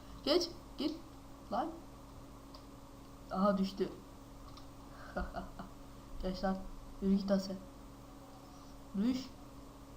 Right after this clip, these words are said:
Oo, taktığı gibi götürüyor. Tuzağa düştü. Dıt dıt dır. Lan zıplamayacaktım ya. Unuttum yine.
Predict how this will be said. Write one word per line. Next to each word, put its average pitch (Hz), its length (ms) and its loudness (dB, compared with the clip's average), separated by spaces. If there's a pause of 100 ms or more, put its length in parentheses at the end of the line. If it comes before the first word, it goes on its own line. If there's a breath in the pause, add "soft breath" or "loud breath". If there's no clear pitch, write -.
(280)
Oo, 190 400 12 (260)
taktığı 190 400 6
gibi 202 260 8
götürüyor. 175 440 2 (800)
Tuzağa 190 400 8
düştü. - 160 -4 (3000)
Dıt 208 280 -2
dıt 202 260 -2
dır. 202 280 0 (3500 loud breath)
Lan 262 180 12
zıplamayacaktım 220 840 8
ya. 175 300 6
Unuttum 226 320 6
yine. 196 180 4